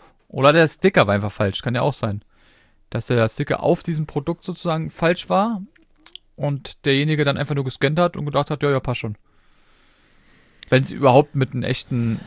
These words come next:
Mensch gemacht wurde. Kann ja auch sein, dass es eine Maschine war, die das einfach zusammengestellt hat.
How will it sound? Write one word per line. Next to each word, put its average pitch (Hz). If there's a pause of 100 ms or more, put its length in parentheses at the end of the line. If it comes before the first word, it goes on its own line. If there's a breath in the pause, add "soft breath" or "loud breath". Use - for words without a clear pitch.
(160)
Mensch 135
gemacht 104
wurde. 110
Kann 120
ja 120
auch 117
sein, 120
dass 120
es 123
eine 113 (220)
Maschine 123
war, 104
die 107
das 110
einfach 113
zusammengestellt 110
hat. 110